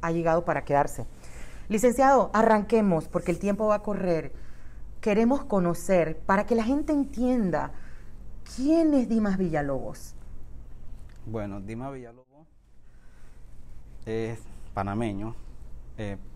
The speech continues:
Speaker 2: pero no oriundo de la, de la ciudad. Eh, nací en Herrera, en la pro-, en Parita. Eh, por muchas situaciones me fui a estudiar, estudié en Santiago y después quedé aquí en Panamá, estudié la licenciatura en enfermería,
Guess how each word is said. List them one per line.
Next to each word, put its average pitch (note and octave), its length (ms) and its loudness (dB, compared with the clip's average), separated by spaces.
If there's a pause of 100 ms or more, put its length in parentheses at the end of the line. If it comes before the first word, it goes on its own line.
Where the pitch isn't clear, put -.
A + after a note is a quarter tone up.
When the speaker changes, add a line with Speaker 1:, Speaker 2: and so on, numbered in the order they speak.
(140)
Speaker 2:
pero G#2+ 160 -4
no A2 140 -2
oriundo A#2 360 -2
de G#2 160 -2
la, F#2+ 220 -6
de G2 180 -4
la G2+ 80 -4
ciudad. G#2 380 -6 (960)
Eh, G2 240 -6
nací G2+ 420 -8
en G#2+ 220 -4
Herrera, G#2 500 -4 (1400)
en G2 220 -6
la G2 100 -6
pro-, G2+ 320 -8
en F#2+ 540 -8 (100)
Parita. G#2+ 540 -6 (920)
Eh, G#2 240 -4 (120)
por G#2 160 -2
muchas A#2 340 -2
situaciones A#2+ 720 -4
me A2 120 -6
fui G#2+ 120 -6
a - 20 -4
estudiar, A2+ 480 -4 (160)
estudié G#2 380 -6
en A#2 80 -4
Santiago A#2 840 -2
y G#2 120 -4
después G2 300 -6
quedé G#2 120 -6
aquí G#2 160 -8
en G#2 60 -6
Panamá, G#2+ 500 -6
estudié G2+ 260 -8
la G#2+ 100 -8
licenciatura G#2 600 -8
en A2 80 -6
enfermería, G#2 720 -4